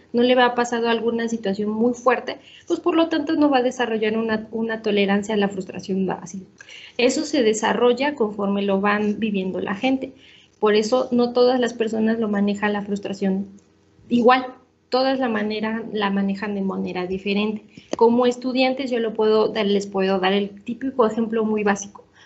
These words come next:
Ya se vienen los exámenes. Tengo que entregar examen de, eh, de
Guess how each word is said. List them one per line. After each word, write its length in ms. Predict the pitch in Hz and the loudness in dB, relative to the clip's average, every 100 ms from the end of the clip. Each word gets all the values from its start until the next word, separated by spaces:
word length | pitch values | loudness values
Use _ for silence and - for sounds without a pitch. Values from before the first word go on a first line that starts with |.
| - _ _ _ _ _ _ _ _ _ _ _ _ - | -20 _ _ _ _ _ _ _ _ _ _ _ _ -2
Ya 200 | 254 254 | 0 2
se 120 | 277 | 0
vienen 240 | 269 269 | -4 -8
los 120 | 240 214 | -8 -8
exámenes. 440 | 220 240 220 208 - _ _ _ _ _ _ _ | -8 -10 -16 -20 -20 _ _ _ _ _ _ _
Tengo 280 | - 262 262 | -18 -16 -14
que 80 | 269 | -14
entregar 440 | 240 226 226 247 | -10 -6 -6 -6
examen 480 | 247 247 247 233 226 | -12 -16 -18 -18 -18
de, 140 | 214 196 | -18 -18
eh, 280 | - 190 185 - | -18 -20 _ -20
de 220 | 196 | -18